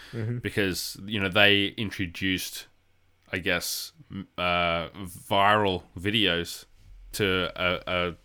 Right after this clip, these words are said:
Speaker 2: you know, America's favorite long, long, longest running, like, live comedy performance. And,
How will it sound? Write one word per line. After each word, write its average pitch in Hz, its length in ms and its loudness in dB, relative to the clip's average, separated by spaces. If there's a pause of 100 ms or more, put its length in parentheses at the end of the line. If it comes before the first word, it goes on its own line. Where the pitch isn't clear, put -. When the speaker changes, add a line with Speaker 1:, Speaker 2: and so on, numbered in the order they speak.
(380)
Speaker 2:
you 110 100 -6
know, 90 300 -2
America's 101 480 0
favorite 98 460 2 (640)
long, 104 240 2 (220)
long, 101 400 0 (100)
longest 110 400 0
running, 101 340 0
like, 90 320 0 (840)
live 98 500 4 (340)
comedy 107 320 0
performance. 92 680 -4 (800)
And, 95 380 -2